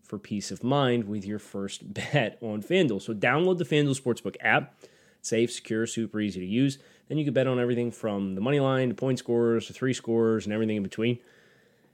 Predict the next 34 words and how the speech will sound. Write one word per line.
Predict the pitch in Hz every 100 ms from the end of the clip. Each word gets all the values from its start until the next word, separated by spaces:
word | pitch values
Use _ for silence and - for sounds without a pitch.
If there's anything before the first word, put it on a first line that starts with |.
| -
FanDuel | 160 160 151
even | 196 202
lets | 180 170
you | 165
combine | 151 135 135 156
your | 143
bets | 127 131 - - -
for | -
a | 143
chance | 143 127
of | 127
bigger | 117 113
payouts | 123 113 113 -
with | 127 -
same-game | 120 113 107 110 113
parlays. | 147 220 90 73
So | - 104
don't | 104 151 220
miss | 226 214
your | 190
chance | 160 147 143
to | 139
sign | 123 117
up |
for | -
a | 117
no-sweat | 117 - 101
first | - 113
bet | 110
up | 101
to | -
one | 101 101 123 165
thousand | - _ - 156 165 143 151 147
dollars | 147 139 90 80 -